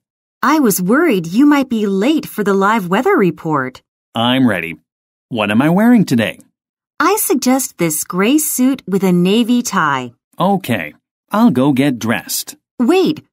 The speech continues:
Speaker 1: put on these glasses too. They'll give you a more professional look.
Speaker 2: Whatever you say. I can always count on you when it comes to clothing and style.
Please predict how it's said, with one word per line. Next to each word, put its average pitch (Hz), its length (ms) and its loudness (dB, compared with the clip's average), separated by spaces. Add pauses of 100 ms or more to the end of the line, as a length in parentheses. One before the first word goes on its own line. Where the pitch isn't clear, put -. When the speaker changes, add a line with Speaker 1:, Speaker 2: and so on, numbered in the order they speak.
(220)
Speaker 1:
put 254 160 0
on 262 240 4
these 254 200 4
glasses 196 680 -2
too. 208 420 0 (420)
They'll 240 300 0
give 247 240 0
you 254 140 4
a 233 80 2
more 214 260 2
professional 196 720 -2
look. 139 400 -4 (220)
Speaker 2:
Whatever 98 460 0
you 175 200 4
say. 185 420 2 (640)
I 214 220 2
can 104 360 -4
always 208 500 2
count 180 340 0
on 170 260 2
you 127 440 2
when 113 220 0
it 95 180 -8
comes 123 320 -2
to 143 120 0
clothing 151 580 0
and 135 400 0
style. 95 720 -4